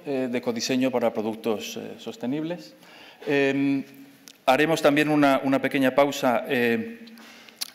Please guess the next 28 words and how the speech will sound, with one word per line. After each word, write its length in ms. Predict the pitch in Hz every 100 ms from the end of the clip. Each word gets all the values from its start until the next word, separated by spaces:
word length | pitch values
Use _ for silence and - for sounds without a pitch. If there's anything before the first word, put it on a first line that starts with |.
| _
en, 540 | 131 127 120 117 110 117
en 460 | 123 117 110 110
los, 380 | 113 110 - -
los 260 | 107 113 117
elementos 560 | 113 123 131 135 120
de, 260 | 123 117 117 - - - -
de 80 | 127
transición 520 | 127 117 117 127 117
verde. 320 | 139 151 185 -
Eh, 340 | 156 127 120 113 - - - - - - -
hay, 480 | - 123 139 143 -
hay 200 | 147 135
un 120 | 143
nuevo 300 | 147 175 160
ángulo 460 | 147 160 156 147 131
en 80 | 131
la 80 | 127
Comisión 320 | 127 151 147
que 40 |
no 120 | 123
se 60 | 123
había 140 | 123
tomado 280 | 120 120 120
hasta, 340 | 117 120 110 117
hasta 220 | 113 117
ahora, 220 | 123 135
que 160 | 123 123
es, 280 | 117 -